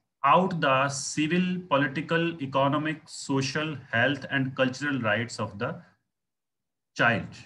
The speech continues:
इसके अंदर क्या सेट किया गया, क्या सुनिश्चित किया गया, क्या निश्चित किया गया? बच्चों के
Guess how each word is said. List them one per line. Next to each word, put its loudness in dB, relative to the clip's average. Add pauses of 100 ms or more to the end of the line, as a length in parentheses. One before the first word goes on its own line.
(360)
इसके -2
अंदर 4
क्या 4
सेट 0
किया 0
गया, 0
क्या 2
सुनिश्चित 0
किया -2
गया, 0
क्या 0
निश्चित 0
किया -2
गया? -6 (440)
बच्चों 2
के -2